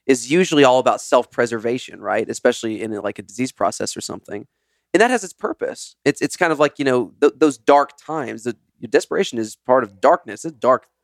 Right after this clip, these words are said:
experience, but it has its purpose because it teaches you how to be inspired, right? Because, like, you know, <sighs> it's like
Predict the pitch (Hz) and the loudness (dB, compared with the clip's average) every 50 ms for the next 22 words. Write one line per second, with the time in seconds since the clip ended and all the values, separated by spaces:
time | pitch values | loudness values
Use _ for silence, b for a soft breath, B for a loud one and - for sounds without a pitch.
0 | _ _ _ _ 73 73 - - - - 170 170 147 113 78 50 50 - - - | _ _ _ _ -18 -16 -14 -14 -4 -2 0 0 0 -2 -4 -6 -12 -16 -18 -18
1 | _ _ _ _ _ _ _ - 139 165 160 190 196 - - - _ _ - - | _ _ _ _ _ _ _ 0 2 2 2 2 0 -2 -8 -18 _ _ -8 -8
2 | - - - - - - - - _ _ _ _ _ _ _ _ _ _ - 147 | -8 -8 -12 -14 -12 -14 -16 -18 _ _ _ _ _ _ _ _ _ _ -2 2
3 | 165 160 160 - - - - - 214 233 - 196 165 131 123 127 123 - 131 139 | 2 2 2 0 -4 -10 -8 -6 -6 -4 -4 -6 -6 -2 0 0 0 2 2 2
4 | 165 165 139 120 127 117 117 120 - - - - 165 160 135 117 117 110 - - | 2 0 -2 -4 -6 -6 -6 -6 -10 -10 -6 -4 -2 -2 0 0 -2 -4 -2 0
5 | 127 131 151 156 123 - - - 160 131 - 147 143 131 - _ _ _ _ _ | 0 0 0 -2 -4 -8 -2 -2 -2 0 2 2 0 0 -2 _ _ _ _ _
6 | _ _ _ _ _ _ _ _ _ _ _ _ _ _ _ _ _ _ _ - | _ _ _ _ _ _ _ _ _ _ _ _ _ _ _ _ _ _ _ 2
7 | 190 180 165 156 - - - - - - - _ _ _ _ _ _ _ _ _ | 4 4 4 2 0 -4 -10 -20 -20 -20 -20 _ _ _ _ _ _ _ _ _
8 | _ _ _ _ _ _ _ _ _ _ _ _ _ _ _ _ _ _ - 151 | _ _ _ _ _ _ _ _ _ _ _ _ _ _ _ _ _ _ -2 0
9 | - 190 185 175 - - _ | 2 2 2 2 0 -4 _